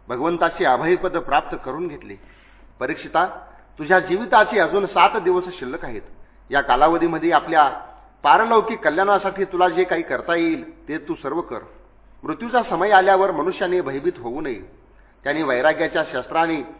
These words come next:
शरीर आणि त्याच्याशी संबंध असणाऱ्याविषयीची ममता तोडून टाकावी. मोठ्या धैर्याने घराच्या बाहेर पडून पवित्र तीर्थातील जलात स्नान करावे आणि पवित्र तसेच एकांत स्थानी विधीपूर्वक आसन घालून बसावे.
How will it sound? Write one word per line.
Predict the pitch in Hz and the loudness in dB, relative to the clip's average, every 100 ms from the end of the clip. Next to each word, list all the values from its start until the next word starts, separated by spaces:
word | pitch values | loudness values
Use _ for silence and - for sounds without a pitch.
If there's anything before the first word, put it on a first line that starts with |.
| - _ - | -20 _ -8
शरीर | 160 180 220 | 0 2 4
आणि | 208 208 | 4 4
त्याच्याशी | 175 147 190 185 196 | 0 2 0 -2 -4
संबंध | 160 151 202 185 | -4 -6 0 0
असणाऱ्याविषयीची | - 175 175 160 - 170 175 | 0 -2 0 0 -4 -4 -4
ममता | 139 135 151 165 | -2 -4 -2 -4
तोडून | - 131 165 | -4 -6 -6
टाकावी. | 151 127 117 104 - - - - - - | -6 -6 -10 -10 -18 -20 -20 -20 -16 -6
मोठ्या | 180 220 | 0 2
धैर्याने | 180 160 190 226 220 | 2 2 4 4 2
घराच्या | 156 175 185 202 | 0 -2 0 0
बाहेर | 143 175 | 0 -2
पडून | 190 170 135 107 - - - - | -4 -4 -6 -12 -20 -20 -18 -4
पवित्र | 156 226 233 | -4 -2 -4
तीर्थातील | 208 190 165 196 196 196 139 | -2 -2 0 0 0 -4 -2
जलात | 147 180 185 | 4 4 4
स्नान | - 143 185 | -4 -4 -4
करावे | - 139 117 - - - _ - | -4 -4 -6 -10 -20 -20 _ -10
आणि | 135 | -8
पवित्र | 135 139 175 160 | -4 -4 -2 -4
तसेच | 160 151 170 | -8 -8 -6
एकांत | 135 123 170 196 | -6 2 4 4
स्थानी | 196 - 170 151 117 - - - | -2 -6 -6 -6 -10 -18 -20 -10
विधीपूर्वक | 147 190 214 185 190 160 | -4 -4 0 0 2 0
आसन | 120 175 160 | -2 -6 -6
घालून | 143 151 | -6 -8
बसावे. | 113 135 127 | -10 -8 -10